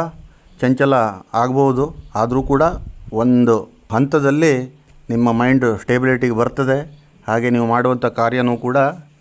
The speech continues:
ಚೆನ್ನಾಗೇ ಇರ್ತದೆ. ಗ್ರಹಗತಿ ಅಂದ ಕೂಡ್ಲೇ ಎಲ್ಲ ಗ್ರಹಗಳ ಮೇಲೆ ಬಿಡೋಕ್ಕೆ ಹೋಗ್ಬೇಡಿ. ನಾನು ಮೊದಲಿಂದ ಹೇಳ್ಕೊಂಬಂದಿರುವಂಥದ್ದು,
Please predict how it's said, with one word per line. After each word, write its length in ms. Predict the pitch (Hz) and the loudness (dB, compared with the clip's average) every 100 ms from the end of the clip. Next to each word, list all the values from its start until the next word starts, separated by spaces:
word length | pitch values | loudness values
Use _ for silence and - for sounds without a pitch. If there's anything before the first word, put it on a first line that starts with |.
| - | -6
ಚೆನ್ನಾಗೇ 400 | 117 127 123 123 | -2 -2 -2 -2
ಇರ್ತದೆ. 340 | 110 117 101 85 - - _ _ - _ - | -4 -10 -14 -16 -20 -20 _ _ -20 _ -8
ಗ್ರಹಗತಿ 440 | 104 127 139 143 | -2 0 0 2
ಅಂದ 140 | 139 139 | 2 2
ಕೂಡ್ಲೇ 680 | 143 143 143 147 156 - - _ | 0 2 2 2 -2 -6 -20 _
ಎಲ್ಲ 300 | 107 123 139 | -4 0 2
ಗ್ರಹಗಳ 500 | 135 131 135 135 135 | 2 2 2 2 2
ಮೇಲೆ 240 | 127 127 123 | 2 2 0
ಬಿಡೋಕ್ಕೆ 360 | 123 123 120 | 2 0 0
ಹೋಗ್ಬೇಡಿ. 500 | 131 139 131 110 - | -2 0 -2 -4 -10
ನಾನು 120 | 107 | -8
ಮೊದಲಿಂದ 340 | 104 107 127 131 | -6 -4 0 0
ಹೇಳ್ಕೊಂಬಂದಿರುವಂಥದ್ದು, 1000 | 120 120 123 120 113 107 104 98 95 98 | 0 0 0 0 -2 -2 -4 -6 -12 -16